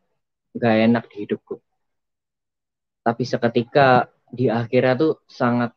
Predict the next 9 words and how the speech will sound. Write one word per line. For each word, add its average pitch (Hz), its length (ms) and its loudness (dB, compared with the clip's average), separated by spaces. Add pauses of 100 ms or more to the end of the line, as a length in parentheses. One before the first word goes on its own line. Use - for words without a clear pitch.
(300)
bukan 117 480 -4
kayak 110 140 -4
gimana 107 260 -4
ya, - 40 -20 (880)
sangat 117 1040 2 (160)
indah 127 420 6
bisa 123 240 0
dibilang, 98 560 -6 (220)
sangat 107 880 -2